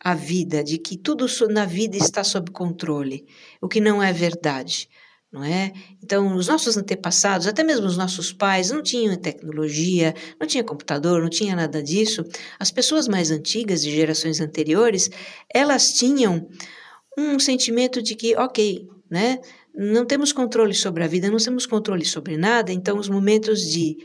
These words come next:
dor são naturais, né? Momento de luto é natural, passo o luto,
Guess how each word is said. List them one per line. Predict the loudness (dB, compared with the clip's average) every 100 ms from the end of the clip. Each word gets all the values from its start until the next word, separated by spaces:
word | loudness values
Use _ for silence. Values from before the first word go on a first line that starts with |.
| -8
dor | 2 6 6
são | 4 0
naturais, | 0 2 2 4 2 0 -4 -8 -20 _ _
né? | 2 2 2
Momento | 2 0 -2
de | 0
luto | 2 2 2 0
é |
natural, | 0 2 4 4 2
passo | 0 0 0
o | 0
luto, | 2 2 0